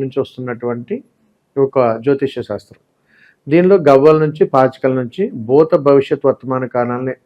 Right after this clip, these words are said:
అంచనా వేసి ఏం జరగబోతోంది, ఇప్పటికిప్పుడు ఎలా ఉండబోతుందో మన పరిస్థితి అనేటువంటి తెలుసుకునేటువంటి దాంట్లో ఎంతో ప్రాముఖ్యత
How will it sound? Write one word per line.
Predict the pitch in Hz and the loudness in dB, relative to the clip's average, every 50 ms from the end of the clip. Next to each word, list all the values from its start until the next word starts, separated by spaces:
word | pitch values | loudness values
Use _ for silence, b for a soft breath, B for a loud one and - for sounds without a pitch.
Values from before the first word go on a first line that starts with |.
| - 127 | -14 -12
అంచనా | 120 117 - 135 135 131 120 117 | -10 -6 -6 -4 -4 -4 -4 -4
వేసి | 113 107 - _ - 240 240 - _ _ _ _ _ _ _ - | -4 -6 -8 _ -12 -12 -12 -14 _ _ _ _ _ _ _ 2
ఏం | 156 175 190 185 139 156 | 2 4 4 4 6 6
జరగబోతోంది, | 151 151 147 147 131 131 131 127 - 117 107 107 104 110 107 - _ - 160 160 | 6 6 6 4 2 2 0 -2 -2 -6 -10 -8 -8 -10 -12 -12 _ -4 -4 -4
ఇప్పటికిప్పుడు | - - - 175 156 139 160 143 - - 190 190 156 139 | -2 -2 -2 0 0 0 -2 -2 0 4 6 6 8 8
ఎలా | 147 147 147 147 | 6 6 4 4
ఉండబోతుందో | 143 139 131 139 135 - 135 135 139 135 131 | 2 2 2 0 -2 -2 -2 -6 -6 -4 -4
మన | 123 117 - 120 | -6 -6 -6 -6
పరిస్థితి | 117 110 - _ 113 - 120 - - 135 | -6 -6 -10 _ _ -10 -10 -8 -8 -6
అనేటువంటి | 139 143 143 139 135 135 135 135 - | -4 -4 -2 -2 -2 -2 -2 -4 -6
తెలుసుకునేటువంటి | 117 107 - - - 120 113 120 110 - 113 107 107 104 110 | -6 -6 -8 -12 -10 -8 -6 -6 -6 -6 -8 -8 -8 -8 -10
దాంట్లో | 107 107 - 185 240 285 _ _ - 131 127 | -10 -10 -10 -10 -12 -12 _ _ -6 -6 -6
ఎంతో | 120 120 147 143 - 127 | -4 -4 -6 -6 -4 -4
ప్రాముఖ్యత | 117 110 110 107 104 - 101 - | -6 -6 -6 -10 -12 -14 -14 -14